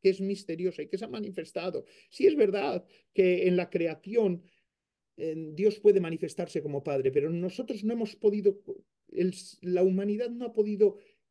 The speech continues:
eh, llegar a la conclusión del perfil verdadero de Padre sin la,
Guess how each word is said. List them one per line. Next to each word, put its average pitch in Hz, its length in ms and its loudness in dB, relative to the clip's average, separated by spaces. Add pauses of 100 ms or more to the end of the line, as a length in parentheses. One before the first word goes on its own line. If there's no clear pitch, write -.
(140)
eh, 165 520 -2 (140)
llegar 180 540 2 (260)
a 160 80 -2
la 185 160 0
conclusión 185 760 0 (160)
del 190 260 4
perfil 196 500 4
verdadero 165 440 2
de 147 120 6
Padre 160 580 -6 (1500)
sin 165 220 -2
la, - 160 -6